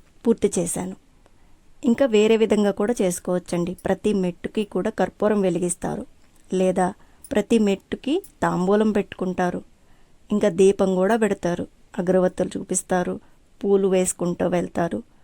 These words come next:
ఎవరు ఎలా చేయాలనుకుంటే అలా చేసుకోవచ్చండి. ఇంకొక విధానం కూడా ఉందండి, మన మోకాళ్ళ మీద మెట్లు నడుచుకుంటూ వెళ్ళటం,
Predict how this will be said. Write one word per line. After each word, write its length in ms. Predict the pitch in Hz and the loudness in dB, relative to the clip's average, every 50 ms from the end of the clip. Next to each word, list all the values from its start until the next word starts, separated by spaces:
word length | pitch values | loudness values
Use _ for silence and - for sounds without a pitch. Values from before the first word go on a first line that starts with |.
| - - _ _ _ - - _ - 208 202 202 | -20 -20 _ _ _ -20 -20 _ -2 2 2 2
ఎవరు 300 | 185 170 196 208 208 214 196 185 185 180 | 2 2 2 0 2 0 0 0 0 0
ఎలా 180 | 175 180 185 196 | 2 2 2 2
చేయాలనుకుంటే 760 | 190 - 202 180 175 170 170 175 165 170 - 208 190 196 226 | 0 0 0 0 0 0 -2 -2 -4 -4 -4 -6 -4 -2 -2
అలా 140 | 226 214 190 - 175 | 0 0 -2 -2 -2
చేసుకోవచ్చండి. 720 | 160 - - - - 156 156 - - 175 175 175 175 - _ _ _ - - - _ _ _ - - - - - - - | -4 -4 -4 -6 -6 -6 -6 -6 -8 -8 -8 -8 -10 -12 _ _ _ -20 -20 -20 _ _ _ -20 -20 -20 -20 -12 -4 -2
ఇంకొక 280 | 214 214 196 220 208 190 | 0 2 4 2 2 2
విధానం 400 | 185 185 170 185 185 190 196 196 | 2 2 2 2 2 2 2 0
కూడా 260 | - 190 190 180 175 | 0 0 0 0 0
ఉందండి, 440 | 170 170 170 170 165 165 180 233 302 339 330 - _ - _ _ _ - - | 0 0 0 0 -2 -2 -2 -2 -2 -4 -6 -10 _ -20 _ _ _ -6 -4
మన 200 | 190 185 190 196 | 0 0 2 2
మోకాళ్ళ 460 | 190 185 180 180 180 - 185 180 180 175 | 2 2 0 0 0 0 0 2 2 2
మీద 260 | 175 170 170 170 208 | 0 0 0 0 0
మెట్లు 500 | 254 311 302 226 185 180 - - 202 196 | 2 2 2 2 2 0 0 0 2 2
నడుచుకుంటూ 600 | 185 170 165 - - - 180 170 170 170 - 208 | 2 2 0 -4 -6 -4 -2 -2 -2 0 0 0
వెళ్ళటం, 380 | 190 175 170 165 165 - 180 | 2 0 0 -2 -6 -8 -10